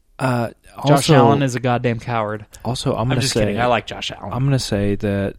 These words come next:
Speaker 1: the Bills are equal with the Chiefs in, in,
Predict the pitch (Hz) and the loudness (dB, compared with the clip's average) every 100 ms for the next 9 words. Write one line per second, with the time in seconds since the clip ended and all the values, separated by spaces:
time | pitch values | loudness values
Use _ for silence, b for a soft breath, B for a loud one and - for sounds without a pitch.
0 | - 123 107 127 131 170 202 214 185 - | -4 -4 0 4 6 8 6 4 0 -10
1 | - - - - - - _ _ - - | -14 -20 -20 -20 -20 -20 _ _ -18 -18
2 | - - - 117 110 123 120 131 123 110 | -20 -14 -4 -2 0 0 -2 0 -2 -2
3 | 98 - - 110 90 - - - - - | -8 -6 -2 -2 -4 -10 -12 -14 -14 -20
4 | - - 110 98 92 92 87 80 _ _ | -20 -10 -6 -4 -4 -6 -6 -8 _ _
5 | - 95 92 92 87 | -8 -6 -6 -6 -6